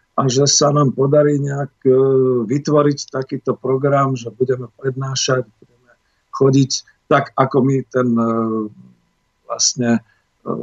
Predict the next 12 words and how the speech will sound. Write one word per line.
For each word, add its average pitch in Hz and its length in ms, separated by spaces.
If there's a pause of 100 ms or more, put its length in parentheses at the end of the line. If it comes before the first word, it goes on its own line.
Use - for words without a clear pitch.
(760)
oponent 139 600
povedal, 127 600
že 117 160
teda 117 320
keď 117 160
som 113 160
bol 113 200
kaučom 120 520
a 117 120
tak - 200
ďalej, 120 320
že 117 180